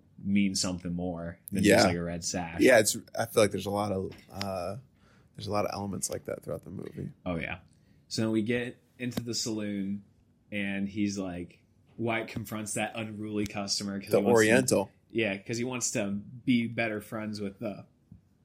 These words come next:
Speaker 1: you know, the saloon owner.
Speaker 2: Which, that's Billy Bob Thornton.
Speaker 1: Is it?
Speaker 2: Oh, yeah.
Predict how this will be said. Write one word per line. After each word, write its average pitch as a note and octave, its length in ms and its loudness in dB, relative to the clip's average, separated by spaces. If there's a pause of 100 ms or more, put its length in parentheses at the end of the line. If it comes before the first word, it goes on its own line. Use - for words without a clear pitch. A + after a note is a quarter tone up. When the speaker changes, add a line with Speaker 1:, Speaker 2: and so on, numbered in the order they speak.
(120)
Speaker 1:
you A2+ 140 -4
know, F#2+ 200 -6
the F#2+ 120 -4
saloon A#2 400 0
owner. F#2+ 400 -6 (440)
Speaker 2:
Which, C3+ 440 4 (340)
that's G#2 200 4
Billy A2+ 220 8
Bob G#2 260 6
Thornton. B2 480 4 (340)
Speaker 1:
Is D4 180 0
it? A#2 240 -2 (160)
Speaker 2:
Oh, C3 180 10
yeah. A2 340 8